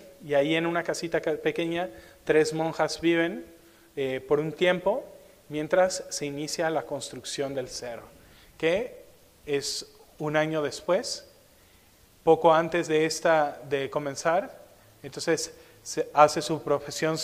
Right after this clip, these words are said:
eh, solemne en la casita de Getafe, y, y después,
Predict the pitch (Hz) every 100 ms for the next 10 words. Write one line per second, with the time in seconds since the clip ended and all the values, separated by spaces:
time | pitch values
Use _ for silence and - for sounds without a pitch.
0 | - - - 139 135 131 131 127 - -
1 | - - - 147 190 202 208 302 - -
2 | - 143 139 - - 139 165 160 151 139
3 | 135 185 190 233 - - - - - -
4 | _ _ - 175 196 254 - - - _
5 | _ _ _ _ _ _ _ _ _ _
6 | _ _ _ _ _ _ _ _ _ _
7 | _ 170 202 202 156 147 156 165 170 -
8 | -